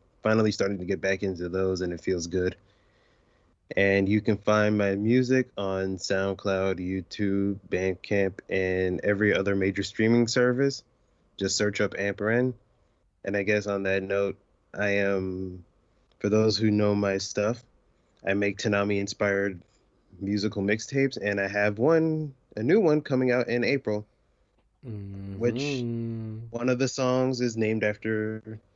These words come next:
Speaker 1: Akane Shinjo from the show.
Speaker 2: <laughs>
Speaker 1: So, and there's gonna be a whole vocal rap version of that coming out around when the show ends. So look forward to it.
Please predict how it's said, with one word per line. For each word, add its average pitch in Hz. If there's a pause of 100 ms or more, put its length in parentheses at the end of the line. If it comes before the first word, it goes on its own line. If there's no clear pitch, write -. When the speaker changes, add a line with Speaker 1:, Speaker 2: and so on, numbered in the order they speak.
(280)
Speaker 1:
Akane 104
Shinjo 104 (340)
from 131
the 123
show. 143
Speaker 2:
<laughs> -
Speaker 1:
So, 95 (680)
and 107
there's 107
gonna 107
be 104
a 98
whole 104 (280)
vocal 107
rap 110
version 101
of 95
that 98
coming 98
out 98 (640)
around 262
when 254
the 208
show 165
ends. 92
So 90 (100)
look 107
forward 120
to 87
it. -